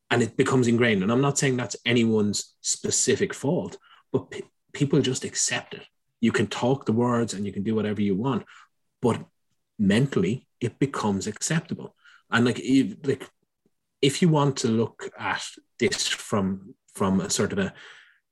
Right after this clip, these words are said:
a knockout process and when, when things are on the line, Van Graan has won four, he has four wins in fourteen knockout games in his Munster things.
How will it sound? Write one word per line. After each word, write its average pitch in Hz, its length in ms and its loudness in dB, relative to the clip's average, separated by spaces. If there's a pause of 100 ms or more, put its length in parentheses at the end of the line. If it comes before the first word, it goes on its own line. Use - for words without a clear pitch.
(140)
a 104 80 0
knockout 104 640 2 (600)
process 107 580 0
and 92 220 -6
when, 101 300 0
when 131 240 0
things 123 260 2
are 110 60 2
on 104 120 0
the 95 60 -2
line, 101 320 -4 (600)
Van 120 140 2
Graan 143 280 4
has 117 140 0
won 107 240 2
four, 160 640 2
he 117 140 0
has - 280 -2
four 208 300 6
wins 143 640 0
in - 80 -10
fourteen 131 720 0
knockout 107 400 -4
games - 440 -20 (440)
in 220 100 0
his 190 120 2
Munster 196 460 -4 (600)
things. 78 200 -16